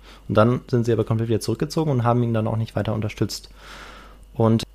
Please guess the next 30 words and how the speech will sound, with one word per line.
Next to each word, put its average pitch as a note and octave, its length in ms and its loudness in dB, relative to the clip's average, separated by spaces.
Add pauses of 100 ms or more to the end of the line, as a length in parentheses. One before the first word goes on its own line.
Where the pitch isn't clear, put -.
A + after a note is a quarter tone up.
(100)
eigentlich F3+ 280 4
war D3 220 8
er B2 60 4
sehr B2+ 240 4
eng E3+ 160 2
in D3+ 100 2
Kontakt - 540 -2
mit A2 340 -2
seinem G2+ 380 0
gleichaltrigen A2+ 580 0
osmanischen G#2+ 400 -2
Thronerben A2+ 480 0
Mehmed, A#2 500 -2 (540)
aber G#2+ 640 4 (160)
er A2 100 2
hatte A2 160 2
eben A2 120 2
damals A#2 280 6
schon C#3+ 80 2
eine C#3 60 2
starke C3 380 0
Abneigung C3 340 2
gegen B2+ 160 4
ihn C#3+ 340 0 (140)
und A2 120 -2
fast - 280 -2
einen A#2+ 80 2
Hass. B2+ 260 0
Und, G#2+ 240 -2
ähm, G2+ 300 2